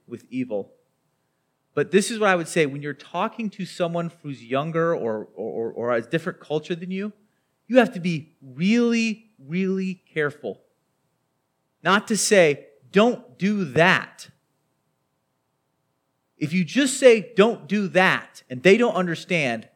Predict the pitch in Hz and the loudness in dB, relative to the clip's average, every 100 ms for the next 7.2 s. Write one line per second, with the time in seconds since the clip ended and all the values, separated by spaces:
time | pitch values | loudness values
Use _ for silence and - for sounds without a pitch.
0 | _ 156 214 214 180 180 147 139 113 120 | _ 4 6 6 4 0 -4 -4 -6 -8
1 | _ _ _ _ _ _ _ _ _ 160 | _ _ _ _ _ _ _ _ _ 0
2 | 185 185 143 120 - _ _ _ _ 156 | 2 0 -2 -8 -16 _ _ _ _ -12
3 | 143 135 117 143 233 254 254 - - _ | -10 -8 -4 -2 2 4 2 -2 -20 _
4 | _ - 117 131 190 233 220 214 208 220 | _ -14 -4 0 0 0 0 0 -2 -4
5 | 202 208 202 196 196 196 _ _ - 117 | -6 -6 -6 -6 -6 -10 _ _ -8 -2
6 | 120 120 - 175 170 160 131 147 139 135 | -2 -2 -6 -8 -6 -8 -6 -8 -4 0
7 | 127 123 | 0 0